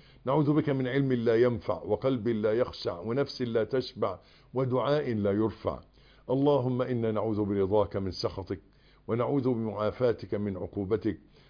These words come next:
ونعوذ بك منك لا نحصي ثناء عليك، أنت كما أثنيت على نفسك،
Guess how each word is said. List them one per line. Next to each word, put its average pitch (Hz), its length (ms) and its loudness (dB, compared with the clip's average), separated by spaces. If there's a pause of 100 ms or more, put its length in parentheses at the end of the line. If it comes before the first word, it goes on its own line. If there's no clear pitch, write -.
(140)
ونعوذ 135 420 0
بك 139 220 -2
منك 135 300 -2
لا 117 200 4
نحصي 123 380 -2
ثناء 107 560 -4
عليك، 107 440 0 (400)
أنت 143 300 0
كما 113 440 -4
أثنيت 117 520 -4
على 101 400 0
نفسك، 107 420 -4